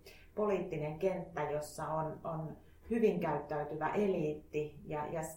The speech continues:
tietyt puolueet, joihin pääsee vain nuhteettomat ihmiset. Ja sitten meillä on tää niinku leiri, johon otetaan mukaan kaikki. Ja,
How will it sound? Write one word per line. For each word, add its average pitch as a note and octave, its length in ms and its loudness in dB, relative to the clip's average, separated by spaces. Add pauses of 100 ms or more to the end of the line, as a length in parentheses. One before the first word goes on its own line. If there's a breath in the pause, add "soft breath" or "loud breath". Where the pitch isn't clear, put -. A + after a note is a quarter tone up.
tietyt F3 400 -2
puolueet, C#3+ 540 0
joihin D3+ 260 -4
pääsee D3+ 540 -4
vain D#3 200 -2
nuhteettomat C3 840 -8
ihmiset. D3 480 -10 (400 loud breath)
Ja E3+ 80 -2
sitten E3+ 320 -2
meillä D3 340 -2
on C#3+ 120 -8
tää D3 220 -2
niinku D3 460 -4 (480 loud breath)
leiri, E3+ 680 4
johon D#3 300 0
otetaan D3+ 460 -2
mukaan D3 480 -2
kaikki. C3 800 -4
Ja, E3+ 120 0